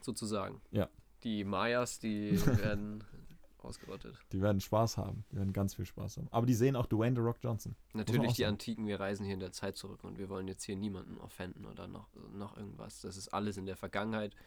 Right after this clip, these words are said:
Speaker 2: Das ist ein Time Heist.
Speaker 1: Wahrscheinlich kann man
Speaker 2: Das ist ein
Speaker 1: jetzt
Speaker 2: Time
Speaker 1: schon
Speaker 2: Heist.
Speaker 1: irgendwo darüber lesen.
Speaker 2: Ja.
Speaker 1: In irgendeinem antiken Maya-Buch
Speaker 2: Kalender,
Speaker 1: oder, in, oder
Speaker 2: <laughs> der schon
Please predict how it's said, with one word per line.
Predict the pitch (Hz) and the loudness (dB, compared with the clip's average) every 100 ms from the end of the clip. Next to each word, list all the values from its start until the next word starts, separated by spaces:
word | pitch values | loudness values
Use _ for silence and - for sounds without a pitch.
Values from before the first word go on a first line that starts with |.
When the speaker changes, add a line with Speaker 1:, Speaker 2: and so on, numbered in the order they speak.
| - | -12
Speaker 2:
Das | - | 0
ist | |
ein | 107 | 4
Time | 120 123 | 6 8
Heist. | 110 | 8
Speaker 1:
Wahrscheinlich | 110 - 123 127 120 | 6 4 4 4 2
kann | - 113 | 2 2
man | 110 | 2
Speaker 2:
Das | 95 | 2
ist | 110 | 2
ein | |
Speaker 1:
jetzt | 120 | 4
Speaker 2:
Time | 160 | 6
Speaker 1:
schon | 156 113 | 8 8
Speaker 2:
Heist. | 117 117 | 6 2
Speaker 1:
irgendwo | 117 113 104 107 | 0 2 0 0
darüber | 101 - 104 101 | 0 -2 -2 0
lesen. | 95 117 135 147 165 - - - - _ - | 2 2 2 -2 -8 -14 -20 -20 -20 _ -6
Speaker 2:
Ja. | - 117 | 2 4
Speaker 1:
In | 113 | 4
irgendeinem | 104 117 113 104 104 | 2 2 2 2 0
antiken | 104 104 - 123 120 110 107 | -4 -4 -4 -4 -2 -2 0
Maya-Buch | 95 117 135 139 143 151 - - _ _ - - - - 117 110 131 160 | 2 2 2 0 -2 -8 -20 -20 _ _ -20 -20 -20 -20 -12 -4 -2 4
Speaker 2:
Kalender, | 113 113 139 143 | 6 8 8 10
Speaker 1:
oder, | - - - | 12 12 10
in, | |
oder | 117 | 6
Speaker 2:
<laughs> | |
der | |
schon | 117 | 6